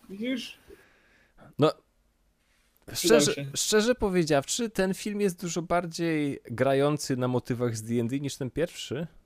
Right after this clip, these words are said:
Speaker 1: A, tak.
Speaker 2: Nie jest specjalnie dobry. <laughs>
Speaker 1: Nie, nie, zdecydowanie nie jest.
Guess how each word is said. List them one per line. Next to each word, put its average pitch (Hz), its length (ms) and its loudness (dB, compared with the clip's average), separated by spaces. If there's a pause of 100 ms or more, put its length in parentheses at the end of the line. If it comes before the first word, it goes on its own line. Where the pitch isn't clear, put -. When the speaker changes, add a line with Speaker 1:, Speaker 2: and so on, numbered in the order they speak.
(280)
Speaker 1:
A, - 60 -14 (200)
tak. 143 220 0 (2250)
Speaker 2:
Nie 160 220 0
jest 147 180 -4
specjalnie 107 680 -4
dobry. 117 460 -2
<laughs> 196 60 -10 (640)
Speaker 1:
Nie, 190 240 0 (300)
nie, 180 320 6
zdecydowanie 165 640 2
nie 151 160 -2
jest. 156 240 -8